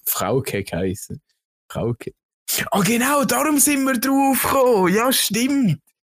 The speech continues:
Stimmt, genau. Sie hat so gesagt, sie heißt Frauke. Ich so, „Hä? Dann haben wir, kenn ich schon nur von Deutschen.“ Und das ist so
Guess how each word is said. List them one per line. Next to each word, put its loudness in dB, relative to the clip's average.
Stimmt, 0
genau. 2
Sie 2
hat 2
so 2
gesagt, 0
sie 0
heißt -2
Frauke. -2
Ich -4
so, -4
„Hä? -2
Dann -2
haben -2
wir, -4
kenn -2
ich -2
schon -2
nur 0
von -4
Deutschen.“ 0
Und -2
das -2
ist -2
so -12